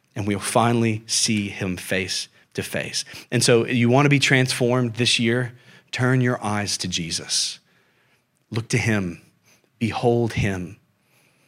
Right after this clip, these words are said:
So what does that look like? What does that mean? It, just two practical things. One, read your Bible. The whole Bible is about Jesus.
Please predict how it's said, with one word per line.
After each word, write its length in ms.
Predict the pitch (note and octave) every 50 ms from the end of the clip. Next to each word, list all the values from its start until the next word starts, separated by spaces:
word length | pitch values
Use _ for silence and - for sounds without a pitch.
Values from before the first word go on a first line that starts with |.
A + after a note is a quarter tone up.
| _ _ _ _ _ _ _ _ -
So 100 | - A2+
what 120 | G#2 B2
does 100 | B2+ A#2
that 160 | B2+ B2 A2
look 240 | A#2+ A#2+ A#2+ A#2+ -
like? 240 | C3+ A#2+ A#2+ A#2 -
What 80 | A#2 A#2
does 140 | A#2 A2
that 160 | A#2 A#2 A2+ A2+
mean? 500 | A2+ G#2+ A2 A2 A2+ A2+ A2+ A2 A#2 - - _ _ -
It, 120 | B2 G#2
just 340 | B2+ A2+ A2 G#2 - - - - - _ _ _ _
two 160 | - - B2+
practical 440 | A#2 - - A2 A2 G#2 - - A2+
things. 420 | G2+ - G#2+ F#2+ F#2+ F2+ F2 - -
One, 340 | G#2 A2 A#2+ A#2+ A#2+ C3 -
read 240 | A#2 G#2 G#2+ A2 G#2+
your 100 | A2 G#2
Bible. 440 | F#2+ F#2 F2+ F2+ F2 F#2 F2 F2+ - _ _ _ _ _ _ _ _ _ _ _ _ _ _ _ _ _ _ _ _ _ _ -
The 80 | A#2+
whole 300 | - - - C3 C3+ C#3+
Bible 440 | C3+ A#2+ B2 A2+ B2 B2+ B2+ B2+ C3+
is 140 | A#2+ A#2 -
about 260 | G2 G2 G#2 - -
Jesus. 580 | G#2 F#2+ F#2 F2 E2+ D#2+ D2+ - - - -